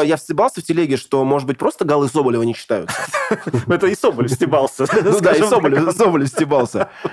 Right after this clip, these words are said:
Speaker 2: Я хочу сказать вообще, что как бы вот почему-то, я не знаю почему, э, матч первого круга с «Факелом»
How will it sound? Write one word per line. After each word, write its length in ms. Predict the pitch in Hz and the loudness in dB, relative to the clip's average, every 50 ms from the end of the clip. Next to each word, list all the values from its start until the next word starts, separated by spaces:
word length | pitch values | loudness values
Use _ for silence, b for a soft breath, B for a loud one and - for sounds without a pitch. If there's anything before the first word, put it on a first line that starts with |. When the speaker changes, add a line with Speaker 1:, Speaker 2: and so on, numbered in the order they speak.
| B B B B B 339 B B _ _ - 262 269 285 262 - | B B B B B -20 B B _ _ -10 -8 -6 -4 -2 0
Speaker 2:
Я 160 | 127 143 175 | 2 2 2
хочу 240 | - - 202 - 214 | 2 0 -2 -2 -4
сказать 280 | - - 190 165 240 262 | -2 0 0 0 2 0
вообще, 280 | 202 175 - - 226 | 0 -2 0 -2 -4
что 680 | 214 - - 156 139 139 135 131 131 127 127 123 117 - - 202 160 120 | -4 -2 -2 0 2 2 2 2 2 2 2 0 -2 -6 -8 -10 -10 -4
как 200 | - 143 143 127 | -2 -2 -2 0
бы 100 | 135 151 | 0 0
вот 260 | 147 147 147 143 - - _ | 2 2 0 -2 -6 -12 _
почему-то, 540 | - 139 - - 156 160 214 277 - 196 131 | -8 -8 -4 -2 -2 0 0 0 0 0 0
я 160 | 120 139 147 | 2 2 0
не 80 | 160 156 | 0 2
знаю 180 | 165 170 139 | 2 0 0
почему, 500 | - - - - - 131 127 123 104 - - - | 0 -2 -6 -4 -2 -2 0 0 -2 -4 -4 -2
э, 300 | 120 110 113 117 - - - _ _ | 0 0 0 0 -2 -4 -10 _ _
матч 340 | 156 139 143 175 180 - - | -2 0 0 0 0 -2 -4
первого 280 | - - 269 311 269 196 | -4 -2 0 2 2 0
круга 260 | - 160 165 139 127 - | 0 0 0 0 -2 -4
с 40 | |
«Факелом» 540 | - - 147 135 - - 110 98 85 - - | -2 -2 -2 -2 0 -2 -4 -4 -4 -6 -12